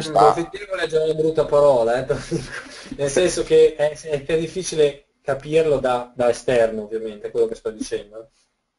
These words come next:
Speaker 2: Sì, quindi
Speaker 1: Non
Speaker 2: nel
Speaker 1: so
Speaker 2: senso,
Speaker 1: esattamente.
Speaker 2: quindi la, la valutazione è, eh, sostanzialmente chi riesce a mettere poi in concreto, eh, in pratica quello che noi insegniamo al corso,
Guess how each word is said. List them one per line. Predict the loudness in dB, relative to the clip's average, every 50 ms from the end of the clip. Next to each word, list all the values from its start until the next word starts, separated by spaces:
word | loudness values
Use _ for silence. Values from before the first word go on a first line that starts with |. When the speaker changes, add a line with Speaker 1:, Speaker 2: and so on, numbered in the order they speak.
| _ -20 -20 -20 _ _ _
Speaker 2:
Sì, | _ -4 0 0 2
quindi | 2 2 2 2
Speaker 1:
Non | 2 0
Speaker 2:
nel | 0 0
Speaker 1:
so | 0
Speaker 2:
senso, | 0 -2 -2
Speaker 1:
esattamente. | -6 -14 _ _ _ _ _ _ _ _ _ _ _ _
Speaker 2:
quindi | -2 0 4 6
la, | 6 6 6 6
la | 6 6
valutazione | 6 6 6 4 2 4 4 4 6 6 4 4
è, | 2 0 -4 -12 -20 -20 -20 -20 _ _ _ _ _ _ _ _ _ _ _ _ _ _ 0 0 0 2
eh, | 0
sostanzialmente | -2 -2 -2 0 2 2 2 2 2 0 0 -2 -4
chi | -2 -2 0 2
riesce | 2 2 2 2 0 -2
a | -2
mettere | 0 0 -2 -2 -2 -4 -2
poi | 0 -2 -2
in | -2
concreto, | -4 -8 -8 -6 -2 0 0 0 2 2 0 0 0 -4 -20 -20 -20 -20 _ _ _ -10 -6
eh, | -4 -2 -2 0 -2 -2
in | -4 -4
pratica | -2 0 2 2 2 0 0 -2 0
quello | 0 0 0 0 0
che | 0 -2
noi | -4 -4
insegniamo | -6 -8 -6 -4 -4 -4 -4
al | -4 -2
corso, | 0 0 2 2 0 -2 -2 0 0 0 0 -2